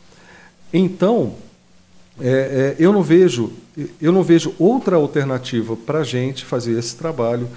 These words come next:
senão utilizar essas plataformas que estão à disposição.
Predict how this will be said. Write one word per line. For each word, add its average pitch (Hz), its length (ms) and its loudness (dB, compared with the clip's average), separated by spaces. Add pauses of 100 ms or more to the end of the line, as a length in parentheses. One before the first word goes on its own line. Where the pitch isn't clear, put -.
(180)
senão 127 680 -2 (240)
utilizar 127 560 -2
essas 123 240 -6
plataformas 117 580 -6
que - 60 -12
estão 113 260 -6
à - 20 -4
disposição. 107 600 -10